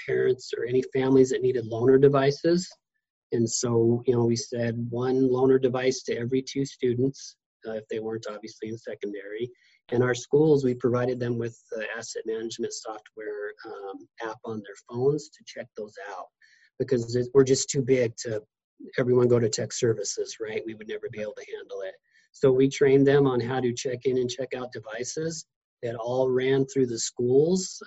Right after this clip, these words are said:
Um, we had about four thousand devices that were loaned out. Um, and I think we're gonna have more now in the, in,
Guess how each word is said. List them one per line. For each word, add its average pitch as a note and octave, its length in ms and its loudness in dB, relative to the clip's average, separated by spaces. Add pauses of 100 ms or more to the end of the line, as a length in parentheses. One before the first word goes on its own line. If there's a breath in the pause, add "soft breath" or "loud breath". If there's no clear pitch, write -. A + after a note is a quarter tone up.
Um, A#2+ 360 -4 (180)
we D#3+ 60 -2
had D#3+ 100 -2
about D3+ 280 -2
four D#3 140 4
thousand D3+ 640 0
devices C#3 640 0
that C#3 140 0
were C3+ 180 4
loaned C3 320 6
out. C3 340 -4 (240)
Um, A2 300 -8 (440)
and A#2 80 0
I A2+ 80 -2
think B2+ 180 4
we're B2 100 0
gonna A#2+ 220 0
have A#2+ 160 0
more A#2 460 0 (140)
now A#2 380 -2
in A2+ 120 0
the, G#2+ 120 -4
in, A2+ 160 -6